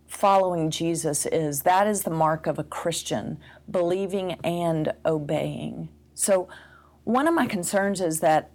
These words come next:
as followers of Jesus, we are having less and less impact in our world because we're, somehow we've convinced ourselves that, um, just believing that this is true and maybe coming to church here and again, even maybe lifting our hands in <laughs> worship,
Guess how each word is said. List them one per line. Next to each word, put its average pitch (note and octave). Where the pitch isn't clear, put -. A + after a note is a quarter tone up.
as F3+
followers F3
of D3+
Jesus, D#3
we A3
are A3
having E3
less D#3+
and D#3+
less D#3
impact D#3+
in D#3
our D3+
world D3+
because E3+
we're, G#3+
somehow B3+
we've A3
convinced G3
ourselves F3
that, D#3
um, D#3+
just B3
believing G#3+
that G3
this -
is E3+
true A3
and C#3+
maybe F#3
coming G#3+
to F3
church G#3
here A3
and A3
again, G3+
even G#3
maybe E3+
lifting F3
our F#3+
hands G#3
in E3+
<laughs> -
worship, A3+